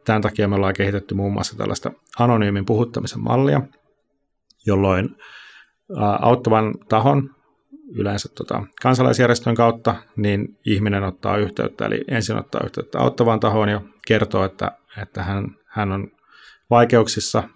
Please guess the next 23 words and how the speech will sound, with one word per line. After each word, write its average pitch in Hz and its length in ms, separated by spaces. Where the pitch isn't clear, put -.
saattaa 104 440
pystyä 120 360
sanottamaan, 117 560
että 110 200
hän 107 120
on 107 80
rikoksen 107 380
uhri. 101 360
Voi 101 160
olla, 113 180
että 113 200
ei 107 80
ole 107 60
vielä - 180
pystynyt, - 360
pystynyt 113 420
tätä 98 200
sanottamaan, 98 600
että 110 120
on 101 100
vaan 107 140
se 120 100
tarve, 104 320